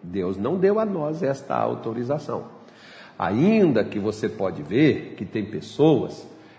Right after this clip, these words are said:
que às vezes elas pensam mal do outro sem que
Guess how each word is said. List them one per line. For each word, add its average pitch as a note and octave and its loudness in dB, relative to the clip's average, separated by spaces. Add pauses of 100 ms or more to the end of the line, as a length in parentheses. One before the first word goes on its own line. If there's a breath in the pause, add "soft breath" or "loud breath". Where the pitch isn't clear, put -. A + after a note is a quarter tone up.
(160 loud breath)
que C3 0
às A#2+ 2
vezes C#3 2
elas B2+ 4 (240)
pensam A3+ 6
mal G2+ 2
do F2 -6
outro B2+ 6 (1800)
sem D#3+ 4
que - 0